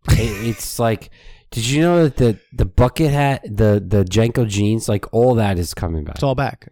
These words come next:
Speaker 2: Uh, I've
Speaker 1: I
Speaker 2: seen
Speaker 1: can't
Speaker 2: it already.
Speaker 1: believe that the bucket hat is c-, a thing. Okay, I remember, I'm looking at pictures. I can't even believe I wore that.
Speaker 2: Dude.
Speaker 1: Like, I was asking my wife. Me and my wife dated for a very long time, and I'm like, "What the hell were you thinking? Like, why did you date me?"
Speaker 2: You don't
Speaker 1: Like,
Speaker 2: want
Speaker 1: if
Speaker 2: those
Speaker 1: I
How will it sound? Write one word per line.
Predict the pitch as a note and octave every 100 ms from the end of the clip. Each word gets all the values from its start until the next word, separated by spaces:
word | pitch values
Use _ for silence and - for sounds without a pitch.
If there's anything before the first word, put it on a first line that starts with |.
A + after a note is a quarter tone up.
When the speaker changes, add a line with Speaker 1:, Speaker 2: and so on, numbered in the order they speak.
| _
Speaker 2:
Uh, | C3
I've | C3 C3+
Speaker 1:
I | D3
Speaker 2:
seen | C#3
Speaker 1:
can't | B2
Speaker 2:
it |
already. | A#2+ A#2
Speaker 1:
believe | D3 A2
that |
the | G#2+
bucket | A2+ A2+ A#2
hat | F#2+ G2+ G#2
is | F#2+ - -
c-, | -
a | G#2+ F#2+
thing. | - F2 C#2 - _ _ _ _ -
Okay, | G2+ A2+ G#2 -
I | D#3
remember, | B3 E3+ C#3 A#2 G#2 -
I'm | C#3+ F#3 F#3
looking | F3+ C3+
at | G2+
pictures. | - G#2 A2+ G#2 A2 -
I | - - -
can't | - E3+
even | D3 B2
believe | A2+ G#2+
I | F#2+
wore | - - - F#3
that. | C3+ - - _ _ - _ -
Speaker 2:
Dude. | C#3 B2+ - _ _ _ _
Speaker 1:
Like, | E3+ F3+ -
I | G3+
was | C#4+ C4+
asking | - F3+
my | D3+
wife. | C#3 G2+
Me | B2 A3+
and | D#4
my |
wife | C#4+ E3 -
dated | A#2 A2 F#2+
for | - G2
a |
very | F2+ F#2+ F#2+
long | F2+ F2+
time, | - E2+
and | E2
I'm | F2
like, | F#2 -
"What | A2 F#3+ -
the | E4+
hell | C3 C3+
were | G#2+
you | F#2+ F2
thinking? | G#2 G2 - D2+ - _ _ _
Like, | A2+ -
why | G#2+ C3
did | G3 D#3
you | C3+ A#2
date | G2+ B2+ F#3+
me?" | - D2+ _
Speaker 2:
You | B2 A#2+
don't | C#3+
Speaker 1:
Like, | C3+
Speaker 2:
want | C3+
Speaker 1:
if | C#3
Speaker 2:
those |
Speaker 1:
I | A#2+